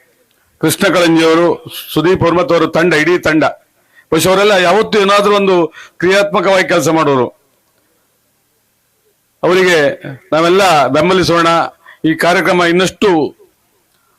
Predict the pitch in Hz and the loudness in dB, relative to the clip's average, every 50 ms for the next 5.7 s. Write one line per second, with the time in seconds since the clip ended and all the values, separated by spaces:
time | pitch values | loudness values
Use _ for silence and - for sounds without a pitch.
0 | _ _ _ _ _ _ _ _ _ _ _ _ _ _ _ _ _ _ _ _ | _ _ _ _ _ _ _ _ _ _ _ _ _ _ _ _ _ _ _ _
1 | _ - 147 170 180 196 190 185 160 147 180 170 165 170 160 160 170 185 190 185 | _ -4 -2 0 0 2 0 0 0 -2 -2 0 0 0 0 0 0 0 0 0
2 | 180 175 175 175 170 165 160 143 120 113 117 120 135 170 185 190 165 180 175 170 | 0 0 0 0 0 0 -2 -2 -4 -8 -8 -4 -2 -2 -2 0 -2 0 0 0
3 | 165 - - _ _ _ _ _ _ _ _ _ _ _ _ _ - 156 175 185 | -2 -4 -6 _ _ _ _ _ _ _ _ _ _ _ _ _ -4 -2 0 0
4 | 196 180 190 202 185 160 143 - 170 175 175 202 196 180 170 147 139 - 151 156 | 0 0 0 0 0 0 0 0 -2 0 0 0 0 0 0 0 -2 -2 -4 -4
5 | 170 190 190 185 175 156 147 135 143 160 170 170 147 143 | -2 -2 -2 -2 -4 -4 -6 -4 -2 -2 -2 -2 -4 -6